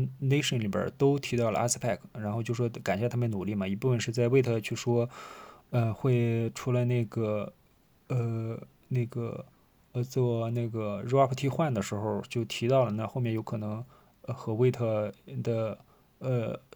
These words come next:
团队合作去做那个 roll down，呃，Rust 优化。再一个呢，就是在那个 Nas Notion 里边儿，它是对那个运营时，呃，对编译工具开放的，就是之前是 Wait，呃，Web，呃，那个 Webpack 和 Ru-，呃，那个 Wait 是支持，现在也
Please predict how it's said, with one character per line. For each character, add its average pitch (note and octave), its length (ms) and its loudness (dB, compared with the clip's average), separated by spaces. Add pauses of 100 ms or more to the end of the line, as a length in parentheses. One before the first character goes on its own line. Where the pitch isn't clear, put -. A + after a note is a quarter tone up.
团 A#2+ 160 2
队 A#2 280 4
合 A2+ 240 0
作 B2 300 2
去 A#2 240 -2
做 A#2 220 0
那 A2+ 80 -2
个 A2+ 100 0
roll A#2+ 140 2
down， B2 180 4 (120)
呃， A2 120 -6
Rust G#2+ 400 -2
优 A#2 80 -2
化。 G#2+ 240 -2 (600)
再 A#2+ 220 4
一 A#2+ 60 4
个 A2+ 120 0
呢， A2 140 0
就 A2 160 -2
是 A2+ 120 -4
在 A2+ 200 0
那 A2+ 100 0
个 A2+ 200 -2
Nas B2 280 0
Notion C3+ 240 2
里 A2 100 2
边 G#2+ 160 0
儿， G#2+ 160 -2
它 - 140 -2
是 B2 220 0
对 B2 260 2
那 A#2 140 0
个 A2+ 120 0
运 B2+ 140 2
营 B2+ 100 4
时， - 200 -2
呃， A#2+ 80 0
对 B2+ 260 6
编 C3+ 160 2
译 C3 60 4
工 C3 180 4
具 B2+ 100 4
开 C#3 160 2
放 C#3 220 0
的， F#2+ 80 -2
就 - 140 -10
是 A2+ 120 -8
之 - 140 -4
前 G#2+ 220 0
是 B2 220 0
Wait， B2 320 4
呃， A#2+ 120 0
Web， B2+ 220 2 (160)
呃， A#2+ 200 -2 (360)
那 B2 100 -2
个 A#2 340 0 (960)
Webpack B2+ 300 2
和 A2+ 400 -2
Ru-， C3 240 6
呃， A#2+ 100 -2
那 A#2 140 -2
个 A#2+ 80 2
Wait C#3+ 260 2
是 A2+ 160 -8
支 B2+ 140 -8
持， A2+ 180 -4
现 A#2+ 180 0
在 A#2+ 60 0
也 A2+ 160 -2